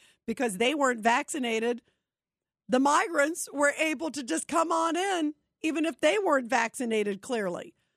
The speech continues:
I mean, it's obviously, first of all, a double standard, but it's also a huge health risk.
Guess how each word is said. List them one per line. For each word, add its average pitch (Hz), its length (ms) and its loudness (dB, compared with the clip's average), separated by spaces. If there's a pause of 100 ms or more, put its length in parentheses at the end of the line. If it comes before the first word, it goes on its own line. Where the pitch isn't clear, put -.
(140)
I 254 60 0
mean, 311 240 0 (400)
it's - 200 -2
obviously, 320 480 2
first 285 240 0
of 269 60 2
all, 240 140 4
a 214 40 0
double 226 300 2
standard, 247 640 0 (320)
but 311 100 4
it's 330 160 0
also 320 440 4
a - 180 0
huge 294 480 -2
health - 340 2
risk. - 460 -4